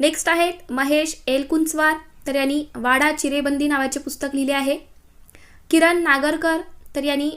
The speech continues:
सात सक्क त्रेचाळीस या नावाने पुस्तक लिहिले आहे. नेक्स्ट आहेत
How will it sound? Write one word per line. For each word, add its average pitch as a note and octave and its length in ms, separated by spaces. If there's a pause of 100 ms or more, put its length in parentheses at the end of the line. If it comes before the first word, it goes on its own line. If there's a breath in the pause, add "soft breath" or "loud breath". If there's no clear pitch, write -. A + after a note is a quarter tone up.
सात D4+ 380
सक्क D#4 380 (540)
त्रेचाळीस C4 600 (400)
या B3 120
नावाने C4+ 260
पुस्तक C#4+ 380
लिहिले C4+ 180
आहे. C4+ 240 (840 soft breath)
नेक्स्ट D#4 300
आहेत F4 280